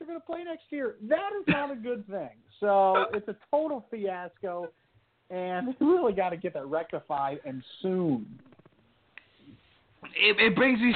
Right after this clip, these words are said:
Speaker 2: so much joy because nothing brings me more sa-,
Speaker 1: <laughs>
Speaker 2: more happiness than the Raiders failing as a franchise.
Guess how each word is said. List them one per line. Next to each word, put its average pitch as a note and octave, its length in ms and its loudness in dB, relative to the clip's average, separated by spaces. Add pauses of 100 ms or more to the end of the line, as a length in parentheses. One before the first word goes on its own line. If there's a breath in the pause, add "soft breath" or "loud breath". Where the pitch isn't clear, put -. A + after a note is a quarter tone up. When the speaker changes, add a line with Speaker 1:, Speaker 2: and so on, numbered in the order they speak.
Speaker 2:
so G3+ 160 6
much F#3 160 4 (200)
joy D3 360 6
because D#3 200 2 (100)
nothing F#3 560 0
brings E3 260 2
me E3 80 2
more D#3 320 6
sa-, D#3+ 220 2
Speaker 1:
<laughs> - 20 -6
Speaker 2:
more E3 300 4
happiness D3+ 680 2
than C#3+ 160 0
the C#3 80 -2
Raiders B2 520 2 (280)
failing B2 420 6
as A#2 100 2
a A2 200 -2
franchise. F#2 680 -2